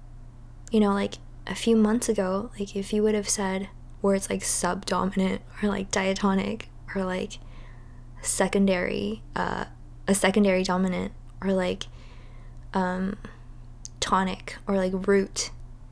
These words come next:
I might have had an idea of what, like, you might be trying to suggest for some of those words, but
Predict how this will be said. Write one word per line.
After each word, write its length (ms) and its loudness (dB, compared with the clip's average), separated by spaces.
I 80 6
might 160 8
have 100 6
had 160 6
an 120 8
idea 440 2
of 180 2
what, 120 4
like, 220 2
you 340 2
might 400 2
be 120 0
trying 420 -2
to 100 -2
suggest 480 0
for 140 0
some 280 2
of 60 8
those 200 8
words, 340 6
but 220 -2